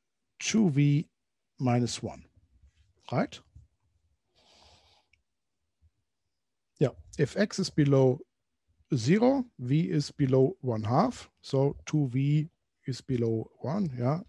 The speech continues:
two V minus one is below zero. So I multiply, if I multiply with the sine of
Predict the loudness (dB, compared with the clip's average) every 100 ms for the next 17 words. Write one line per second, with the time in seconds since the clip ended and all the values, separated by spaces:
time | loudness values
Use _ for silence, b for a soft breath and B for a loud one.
0 | -12 -8 -6 -6 -6 -6 -4 -6 -8 -12
1 | -12 -14 -12 -12 -12 -12 -14 -16 -18 B
2 | B B B 4 8 8 8 8 6 2
3 | 2 4 4 4 4 4 4 4 4 4
4 | 2 -2 0 2 4 2 0